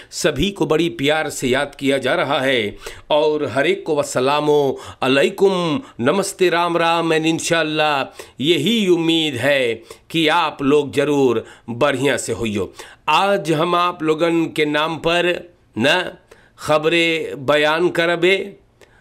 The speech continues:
और बताबे आप लोगों से ना कि देश के हालत कौन सी बा। लेकिन सबसे पहले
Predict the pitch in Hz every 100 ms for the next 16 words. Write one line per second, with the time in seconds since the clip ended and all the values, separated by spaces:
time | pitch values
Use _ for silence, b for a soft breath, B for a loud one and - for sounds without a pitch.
0 | b _ 175 165 156 147 131 156 - 143
1 | 151 226 226 170 160 165 147 143 143 131
2 | 147 123 110 - _ _ - 131 214 139
3 | B B B _ 165 170 165 156 143 135
4 | B - 139 180 151 120 - 156 139 95
5 | 143 147 143 - 131 107 117 120 120 -
6 | B B 180 190 196 196 185 180 180 180
7 | 170 165 190